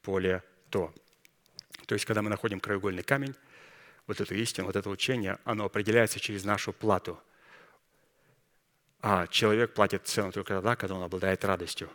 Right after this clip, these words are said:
Вот что здесь говорит. Он нашёл сокровище, которое было сокрыто на поле, он его утаил, то есть положил его в сердце, очищено от мёртвых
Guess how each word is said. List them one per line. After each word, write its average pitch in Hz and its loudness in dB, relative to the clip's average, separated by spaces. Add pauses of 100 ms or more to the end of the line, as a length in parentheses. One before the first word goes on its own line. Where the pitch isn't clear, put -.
(140)
Вот 107 -8
что - -2
здесь 98 -4
говорит. 90 -6 (1300)
Он 101 -4
нашёл 95 -2 (100)
сокровище, 104 0
которое 98 -2
было 95 0
сокрыто 104 -2
на 95 0
поле, 113 -2 (1200)
он 107 0
его 92 -2
утаил, 101 0
то 107 -6
есть 95 -6
положил 98 0
его 87 -4
в - -8
сердце, 98 -4
очищено 98 -4
от - -6
мёртвых 98 -6